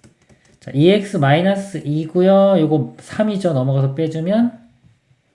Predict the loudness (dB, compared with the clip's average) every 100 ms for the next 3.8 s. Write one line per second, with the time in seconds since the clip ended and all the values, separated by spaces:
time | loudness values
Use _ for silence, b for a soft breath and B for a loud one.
0 | _ _ _ -10 -8 -8 -4 -2 0 -2
1 | -6 -16 -20 _ _ _ _ _ _ -20
2 | -20 -20 _ _ _ _ _ _ _ _
3 | -14 -8 0 2 4 4 2 0